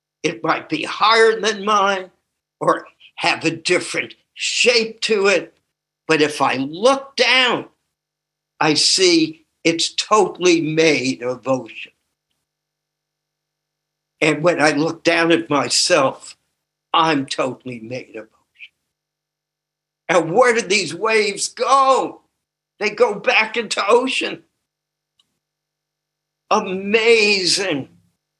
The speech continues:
for me in my eleventh step.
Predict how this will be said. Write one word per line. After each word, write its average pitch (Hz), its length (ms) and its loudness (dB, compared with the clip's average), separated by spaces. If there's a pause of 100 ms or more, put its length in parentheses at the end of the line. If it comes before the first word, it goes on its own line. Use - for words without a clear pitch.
(300)
for - 200 -10
me 147 360 0 (680)
in 131 120 -6
my 131 160 0
eleventh 139 600 0 (760)
step. - 560 0